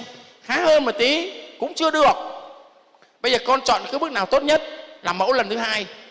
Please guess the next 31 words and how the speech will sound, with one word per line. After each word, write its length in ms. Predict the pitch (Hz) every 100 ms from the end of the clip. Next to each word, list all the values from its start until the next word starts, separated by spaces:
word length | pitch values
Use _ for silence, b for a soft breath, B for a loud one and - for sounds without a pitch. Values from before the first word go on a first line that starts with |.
| -
chọn 260 | 190 - 190
bức 100 | 220
thứ 60 | 214
hai. 200 | 202 185 B B B -
Các 80 | 240
ông 240 | 240 220 - -
lại 200 | 175 202
nghe 160 | 233 240
tiếp 180 | 285 311
đây 120 | 254
này, 300 | 240 185 165 196
nghe 140 | 226
con 160 | 226 226
bé 120 | 277
kể 200 | 220 170
tiếp. 180 | 285 311 - - - - - _ _ _ _ _ _ _ _ b b _
Bức 200 | 277 320
này 240 | 190 175 - -
sai 360 | - 247 262 254
cái 160 | 277
gì, 240 | 262 233 175 - -
đúng 260 | 254 330
cái 120 | 349 -
gì, 260 | 240 190 - - - -
nói 180 | 165 311
cho 100 | 247
họ 100 | 208
nghe. 280 | 208 220 214 - - - _ _ _ _ _ _ -
Các 120 | -
con 240 | 254 254 247
biết 160 | 330